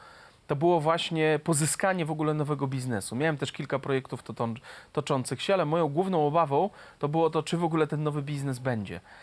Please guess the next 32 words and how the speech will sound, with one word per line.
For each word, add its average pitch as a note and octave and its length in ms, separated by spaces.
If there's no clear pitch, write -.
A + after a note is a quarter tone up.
E, C3+ 240
tak F#3 160
się G#3 120
zastanawiam, D#3 500
no, D3+ 100
bo D#3 140
mówisz, F3+ 360
że E3+ 100
dopiero F3+ 320
we D#3 140
wrześniu, D3+ 680
w-, B2+ 140
y, C3 300
m, B2+ 200
m, B2 240
budżety C3+ 840
czy - 80
też - 180
chęć E3+ 260
inwestycyjna C#3+ 640
się C#3 160
odblokowała. C3 640
Zastanawiam A3+ 520
się, G#3 140
jak, G#3+ 180
jak G#3 180
te, E3 140
jak F#3+ 180
te G3 100
pół G3+ 260
roku C#3+ 440
od, C3+ 220